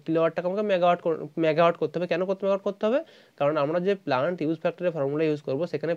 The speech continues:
প্ল্যান্ট ক্যাপাসিটি কোশ্চেনে মেগাওয়াট দিয়ে দিয়েছে। দেখো প্ল্যান্ট ক্যাপাসিটি কত? মেগাওয়াটে দিয়েছে, টোয়েন্টি মেগাওয়াট। তো নিচে তো আমরা টোয়েন্টি লিখবো, কোনো অসুবিধা নেই। তার মানে উপরেও তো আমাকে মে-, মেগাওয়াটই করতে হবে না? তো এটা কিলোওয়াট আসবে, কিলোওয়াটটাকে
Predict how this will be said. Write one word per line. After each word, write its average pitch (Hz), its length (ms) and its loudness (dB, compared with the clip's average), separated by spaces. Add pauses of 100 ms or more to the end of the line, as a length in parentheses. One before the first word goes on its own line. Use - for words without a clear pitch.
প্ল্যান্ট 156 280 0
ক্যাপাসিটি 180 340 0
কোশ্চেনে 185 340 -4
মেগাওয়াট 165 300 2
দিয়ে 147 100 2
দিয়েছে। 131 140 0
দেখো 196 120 -2 (100)
প্ল্যান্ট 147 200 -6
ক্যাপাসিটি 151 220 -8
কত? 175 100 -4 (400)
মেগাওয়াটে 143 380 4
দিয়েছে, 120 200 -2
টোয়েন্টি 143 300 0
মেগাওয়াট। 117 260 -6 (320)
তো - 120 -10
নিচে 180 160 -2
তো 190 80 2
আমরা 190 200 2
টোয়েন্টি 185 280 0
লিখবো, 185 260 0
কোনো 185 140 0
অসুবিধা 180 320 2
নেই। 180 80 -12 (440)
তার 156 120 -8
মানে 170 200 0
উপরেও 160 220 0
তো 185 80 -2
আমাকে 190 200 0
মে-, 175 120 -2 (180)
মেগাওয়াটই 180 400 4
করতে 180 180 0
হবে 196 160 0
না? 214 60 -4 (200)
তো - 100 -20
এটা 175 180 0
কিলোওয়াট 208 360 6
আসবে, 202 200 -2
কিলোওয়াটটাকে 180 340 2